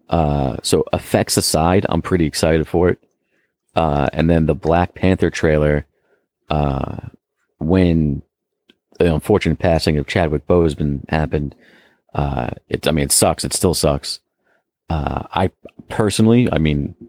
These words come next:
I'm gonna probably get, like, a lot of heat for this, but personally, I thought they should have recasted Black Panther because he's such an amazing character and there's so much they could do with it.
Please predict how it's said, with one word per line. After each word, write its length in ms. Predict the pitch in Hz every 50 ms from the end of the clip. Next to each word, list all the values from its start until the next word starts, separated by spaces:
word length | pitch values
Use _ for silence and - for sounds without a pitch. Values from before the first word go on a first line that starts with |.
| - -
I'm 240 | - 69 71 71
gonna 160 | 67 80 73 65
probably 200 | 85 80 71 69
get, 200 | 67 71 71 -
like, 100 | 71 69
a 60 | 73
lot 100 | 76 73
of 80 | 69 -
heat 120 | 92 - -
for 60 | 80
this, 220 | 78 73 - -
but 280 | - _ - 78 - - - - - - _ _ _ _
personally, 380 | - - 110 101 - 92 80 71
I 80 | 78
thought 240 | 85 - 90 82 -
they 100 | - 80
should 200 | 73 - - 82
have 260 | 78 73 65 - - _ _ _ _ _ _ _ _
recasted 920 | - 71 82 87 90 85 - - - 80 80 90 87 - - 110 101 110 - _ _ _ _ _ _ _
Black 260 | - 90 85 80 -
Panther 440 | - 95 90 98 - 123 127 131 135 - _ _ _ _ _ _ _ _ _
because 260 | - 76 - 90 73
he's 120 | 82 78 -
such 160 | - 80 -
an 100 | 80 78
amazing 360 | 80 80 82 82 78 85 78
character 380 | - - 80 80 82 80 76 82
and 80 | 76
there's 120 | 73 73 -
so 100 | - 80
much 180 | 82 80 -
they 80 | - -
could 140 | - - 71
do 140 | 69 78 85
with 140 | 90 95 98
it. 280 | 117 113 113 - -